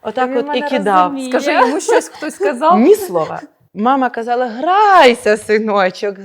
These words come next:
Speaker 1: Ой, як інте-, нічого, розбилась
Speaker 2: Але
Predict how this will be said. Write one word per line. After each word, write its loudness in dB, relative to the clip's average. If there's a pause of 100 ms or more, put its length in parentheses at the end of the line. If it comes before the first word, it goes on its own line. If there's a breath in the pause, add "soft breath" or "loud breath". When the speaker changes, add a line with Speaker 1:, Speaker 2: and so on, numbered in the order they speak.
Speaker 1:
Ой, 8
як 4
інте-, -4
нічого, 4
розбилась -2
Speaker 2:
Але 6